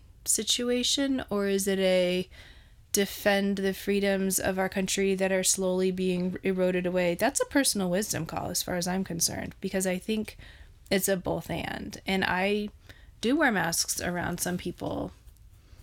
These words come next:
just because of them.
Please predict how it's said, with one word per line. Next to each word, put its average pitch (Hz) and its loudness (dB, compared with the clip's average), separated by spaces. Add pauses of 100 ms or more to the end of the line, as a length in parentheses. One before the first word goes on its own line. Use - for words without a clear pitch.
(840)
just - 2
because 175 0
of 165 -6
them. 165 -2